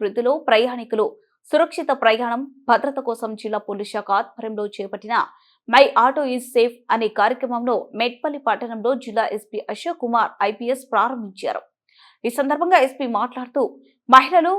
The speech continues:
వృద్ధులు, ప్రయాణికుల సురక్షిత భద్రత కొరకు మై ఆటో సేఫ్ కార్యక్రమాన్ని ప్రారంభించడం సంతోషంగా ఉందని అన్నారు. జగిత్యాల జిల్లాలో నాలుగు వేలకు పైగా ఆటోలు ఉన్నాయని, ఇప్పటి వరకు రెండు వేల ఐదు వందలకు పైగా ఆటోలకు క్యూఆర్ కోడ్తో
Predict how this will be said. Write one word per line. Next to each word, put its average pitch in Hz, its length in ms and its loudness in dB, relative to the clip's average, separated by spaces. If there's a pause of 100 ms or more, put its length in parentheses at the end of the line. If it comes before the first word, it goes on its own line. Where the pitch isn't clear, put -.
(120)
వృద్ధులు, 240 300 2 (140)
ప్రయాణికుల 262 580 0
సురక్షిత 226 480 -8
భద్రత 214 400 -6
కొరకు 240 380 -4 (400)
మై 269 220 8
ఆటో 320 300 6
సేఫ్ 269 360 0
కార్యక్రమాన్ని 254 580 0
ప్రారంభించడం 240 640 -2
సంతోషంగా 233 580 -8
ఉందని 202 320 -8
అన్నారు. 147 320 -10 (380)
జగిత్యాల 285 500 2
జిల్లాలో 247 440 2
నాలుగు 262 380 4
వేలకు 226 300 -2
పైగా 214 380 -6
ఆటోలు 240 360 0
ఉన్నాయని, 233 500 -6 (380)
ఇప్పటి 320 300 4
వరకు 320 320 2
రెండు 247 240 4
వేల 269 240 4
ఐదు 254 260 -2
వందలకు 240 340 -8
పైగా 214 360 -4
ఆటోలకు 233 520 0 (160)
క్యూఆర్ 269 360 0
కోడ్తో 233 400 -4